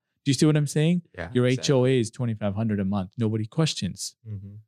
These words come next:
Speaker 1: And that's what I mean. Like, look at the luxury industry. Nobody ever complains about how expensive the Louis Vuitton bag is. <laughs>
Speaker 2: <laughs>
Speaker 1: And because if you do, you're not a good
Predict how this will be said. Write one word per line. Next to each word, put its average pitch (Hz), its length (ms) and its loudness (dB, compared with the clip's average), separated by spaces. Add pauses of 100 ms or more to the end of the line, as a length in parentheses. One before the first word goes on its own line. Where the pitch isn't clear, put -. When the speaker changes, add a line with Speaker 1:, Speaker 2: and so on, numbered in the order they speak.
(640)
Speaker 1:
And 123 180 2
that's 117 240 -2
what 104 80 0
I 95 80 0
mean. 92 220 -4
Like, 110 200 -2
look 139 200 0
at 147 80 -6
the 135 100 0
luxury 107 380 2
industry. 90 480 -4 (1400)
Nobody 131 340 4
ever 117 160 0
complains 117 480 -2
about 107 220 -2
how 117 160 0
expensive 104 500 -4
the 95 80 -8
Louis 92 220 -2
Vuitton 90 320 -8
bag 82 180 -12 (100)
is. - 160 -20 (840)
<laughs> 165 800 2 (160)
Speaker 2:
<laughs> 208 100 2
Speaker 1:
And 160 100 0
because 151 260 0
if 156 100 2
you 151 100 4
do, 147 420 4
you're 127 180 0
not 123 180 -2
a 117 40 -6
good 113 200 -10